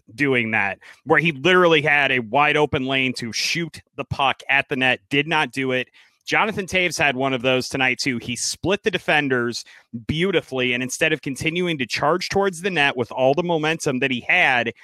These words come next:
he tried to go for a low percentage drop pass. And that simply cannot happen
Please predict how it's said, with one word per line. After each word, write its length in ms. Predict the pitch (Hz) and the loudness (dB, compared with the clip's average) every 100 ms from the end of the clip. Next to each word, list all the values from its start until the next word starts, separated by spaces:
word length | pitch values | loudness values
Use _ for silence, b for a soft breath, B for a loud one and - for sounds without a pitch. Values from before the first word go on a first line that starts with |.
| b _ | b _
he 100 | 175 | -4
tried 220 | 165 170 | 2 2
to 80 | 180 | 2
go 220 | 156 156 | 2 0
for 160 | 160 170 | 0 -2
a 40 | |
low 300 | 131 107 135 | -4 0 0
percentage 720 | 165 220 - 139 127 151 185 - | 0 -2 -4 -4 0 -2 -2 -8
drop 400 | - 120 233 302 | -6 0 0 0
pass. 500 | - 131 107 - - - B - | -2 0 0 -4 -8 -10 B -6
And 300 | 190 175 151 | 0 0 0
that 320 | 131 190 247 - | 0 0 0 -6
simply 680 | - - 262 151 139 127 - | -6 -2 -2 -4 -8 -8 -10
cannot 760 | - - 175 208 135 135 151 - | -12 -4 -4 -2 -2 0 0 -2
happen 580 | - 214 220 131 113 | -4 -4 -2 -2 -4